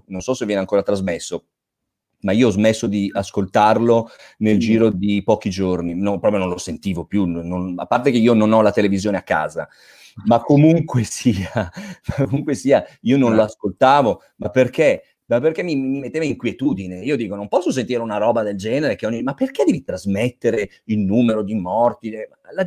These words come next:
Speaker 1: alle persone il significato che arriva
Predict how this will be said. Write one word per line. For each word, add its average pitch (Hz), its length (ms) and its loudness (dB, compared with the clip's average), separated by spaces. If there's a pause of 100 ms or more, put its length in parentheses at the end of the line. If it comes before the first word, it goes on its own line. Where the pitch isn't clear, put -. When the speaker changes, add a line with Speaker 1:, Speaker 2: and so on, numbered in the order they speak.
(120)
Speaker 1:
alle 247 180 -4
persone 82 760 -2 (500)
il 151 120 -2
significato 147 800 0
che 95 160 0
arriva 87 840 -6